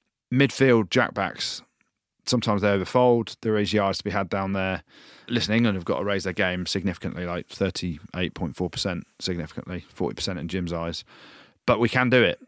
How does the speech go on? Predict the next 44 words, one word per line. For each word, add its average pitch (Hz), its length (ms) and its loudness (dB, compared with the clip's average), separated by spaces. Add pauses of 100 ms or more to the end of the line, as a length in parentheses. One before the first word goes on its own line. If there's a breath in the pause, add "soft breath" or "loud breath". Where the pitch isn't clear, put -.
(140)
There 113 180 4
are 110 80 6
world-class 120 440 4
players 101 340 2
in 101 80 0
our 98 80 0
team 101 300 -2
with 98 240 0
World 110 200 6
Cup - 200 -2
experience 98 500 -2
of - 80 -14
getting 95 220 0
to 98 100 -2
a - 20 0
final. 95 400 -2 (440 loud breath)
You 113 100 2
need 117 140 6
to 110 100 2
use 113 180 6
the 104 100 2
hurt 127 280 4
of - 60 -6
four 120 220 0
years 117 200 4
ago, 127 280 2 (580 loud breath)
where 117 160 4
we 113 80 6
got 113 180 2
dismantled 110 480 2
in 101 80 2
the 92 80 0
final. 98 380 0 (200)
You 107 80 -8
know, 101 140 -2
we, 95 80 -4 (320)
Eddie 107 240 2 (160)
Jones 104 300 2
turned 101 240 0
up 95 120 -2
on 104 100 2
the 101 40 0
bus 98 240 2
late. 104 300 0